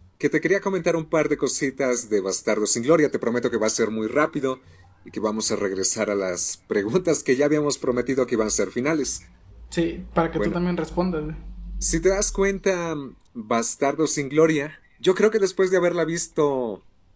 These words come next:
Speaker 1: ocho mil trillonésimas de
Speaker 2: <laughs>
Speaker 1: chorrocientas veces, uno se da cuenta de que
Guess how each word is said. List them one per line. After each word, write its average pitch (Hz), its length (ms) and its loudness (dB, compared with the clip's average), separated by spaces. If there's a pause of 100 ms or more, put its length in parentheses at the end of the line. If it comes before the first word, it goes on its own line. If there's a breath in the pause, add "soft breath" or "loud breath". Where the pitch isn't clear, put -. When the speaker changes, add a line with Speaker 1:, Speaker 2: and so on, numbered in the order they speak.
Speaker 1:
ocho 113 360 0
mil 165 480 -2
trillonésimas 123 1120 0
de 95 260 0
Speaker 2:
<laughs> - 60 -14
Speaker 1:
chorrocientas 135 760 0
veces, 143 500 0 (840 soft breath)
uno 196 200 -2
se 214 140 0
da 208 140 0
cuenta 202 320 2
de 170 120 2
que 151 300 2